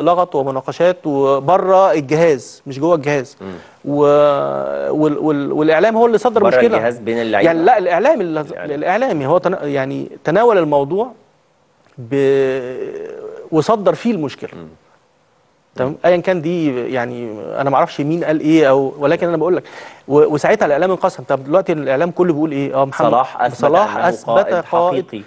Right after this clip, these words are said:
Speaker 1: طب مين اللي خد القرار ده؟
Speaker 2: أنتوا. قد تكون بس عالجتوه بشكل أو أظهرتوه للإعلام مش بالشكل الأنسب، أو المواجهة كان كنتوا مفتقدينها.
Speaker 1: ما هو الإعلام يا، يا هاني، الإعلام برضو، يعني خلينا برضو نكون صراحة،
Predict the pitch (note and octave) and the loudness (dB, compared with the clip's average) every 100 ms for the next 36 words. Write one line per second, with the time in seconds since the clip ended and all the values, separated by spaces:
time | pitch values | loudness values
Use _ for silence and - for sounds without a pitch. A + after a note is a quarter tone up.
0 | - - D#3 E3 B3 G#3 E3 F#3+ F3+ C#3 | -16 -6 -4 -2 -2 0 0 -2 -2 -4
1 | D3 B2+ B2+ _ _ _ _ _ B2+ A2 | -6 -8 -14 _ _ _ _ _ -4 -4
2 | - - _ _ _ _ _ B2 - D3+ | -10 -20 _ _ _ _ _ -6 -4 -4
3 | C#3+ C#3 C#3 B2 G#2+ G#2+ - B2+ - C3 | -2 -2 -2 0 0 -2 -8 -14 -6 -6
4 | - B2 A2 G2 G#2 - G2+ G#2 G#2+ G#2 | -6 -8 -4 -2 -2 -2 -4 -2 -6 -6
5 | B2+ B2+ A2+ G2 G2+ A#2+ A2 G2+ F#2+ - | -4 -2 0 2 2 -2 -6 -8 -12 -8
6 | A2+ - G#2 F#2 F#2 G2 B2+ - B2+ G#2 | -8 -6 -6 -6 -6 -8 -8 -6 -8 -10
7 | - - - - G2+ G#2+ G#2 A2 C3+ C3 | -20 -20 -20 -4 0 0 2 0 0 -2
8 | A2+ A2 G2 G2 - G2+ G#2 G2+ - - | -4 -4 -8 -10 -10 -10 -8 -10 -8 -8
9 | - G2+ D3 F#3 E3 E3+ G3+ B3 G3+ F3 | -4 -2 0 2 2 2 2 0 -2 -2
10 | C3 D3+ F3+ G#3 F3 D#3 E3 G#3+ A3 E3+ | -2 -4 -2 -2 0 0 2 0 0 -2
11 | D3 F3+ F#3+ F#3+ E3 D3 C3 C#3 C#3 B2+ | 0 -2 0 -2 -2 -4 -4 -4 -4 -6
12 | - E3+ G3 D3+ F3 E3+ C#3+ F#3 - F3 | -4 -2 0 0 0 -2 -4 -6 -4 -6
13 | - | -6